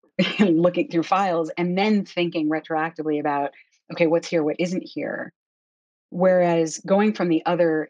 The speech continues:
end, which is, you know, taking all of the discarded material and trying to figure out what an archive would have looked like had it survived, is a different story. Or to put this in a different way, there's the archive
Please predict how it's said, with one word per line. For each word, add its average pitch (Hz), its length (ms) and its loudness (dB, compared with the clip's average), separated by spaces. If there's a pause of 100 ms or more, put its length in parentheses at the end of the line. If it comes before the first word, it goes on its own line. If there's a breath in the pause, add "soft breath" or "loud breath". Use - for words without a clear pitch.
end, 160 440 -2
which 160 280 -4
is, 156 400 0
you 170 100 2
know, 156 80 4
taking 165 300 2
all 151 140 0
of 147 40 -4
the 156 60 0
discarded 156 480 -2
material 147 560 -2
and 156 120 0
trying 156 180 0
to 151 80 -2
figure 156 300 0
out 147 220 -2
what 160 120 2
an 156 80 2
archive 151 340 -2
would 160 140 0
have 151 180 -8
looked 151 180 -6
like 147 220 -4
had 143 120 -4
it 143 120 -10
survived, 151 640 -4 (640)
is 170 120 0
a 165 40 2
different 160 260 2
story. 143 320 0
Or 165 240 2 (680)
to 185 80 0
put 208 120 4
this 202 120 2
in 185 80 4
a 175 40 4
different 170 240 4
way, 156 240 2 (380 loud breath)
there's 185 240 2
the 185 140 2
archive 185 800 0